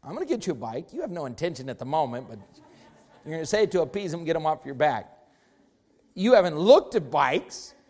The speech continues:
You haven't priced bikes. You don't even know what kind of bike they want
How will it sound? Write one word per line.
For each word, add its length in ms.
You 120
haven't 280
priced 420
bikes. 640
You 160
don't 140
even 140
know 100
what 280
kind 180
of 40
bike 220
they 140
want 880